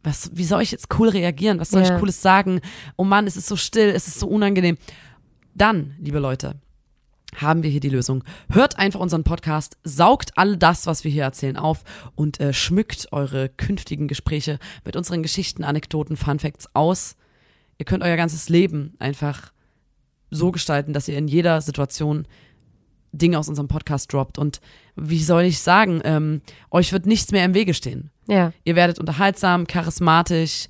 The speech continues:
Speaker 1: reich in kurzer Zeit. Ihr werdet beliebt sein.
Speaker 2: Hm.
Speaker 1: All, alles, was ihr euch wünscht, wird in Erfüllung gehen,
Speaker 2: Ja.
Speaker 1: wenn ihr unseren Podcast hört.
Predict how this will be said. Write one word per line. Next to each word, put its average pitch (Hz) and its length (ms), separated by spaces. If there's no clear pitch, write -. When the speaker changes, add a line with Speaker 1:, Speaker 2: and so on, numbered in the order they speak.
Speaker 1:
reich 156 540
in - 100
kurzer 151 360
Zeit. 139 380
Ihr 139 100
werdet 143 300
beliebt 175 440
sein. 151 440
Speaker 2:
Hm. 170 680
Speaker 1:
All, 240 340
alles, 220 360
was 175 140
ihr 175 60
euch 160 200
wünscht, 151 320
wird 156 160
in 160 80
Erfüllung 143 400
gehen, 139 260
Speaker 2:
Ja. 170 280
Speaker 1:
wenn 160 100
ihr 175 140
unseren 151 240
Podcast - 560
hört. - 260